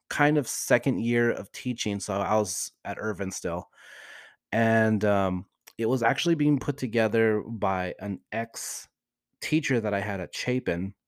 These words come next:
and another friend of mine, Tim Kelly, and, um,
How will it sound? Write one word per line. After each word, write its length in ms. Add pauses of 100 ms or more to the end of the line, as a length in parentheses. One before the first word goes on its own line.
(560)
and 120
another 300
friend 460
of 180
mine, 440 (160)
Tim 220
Kelly, 560 (840)
and, 600
um, 540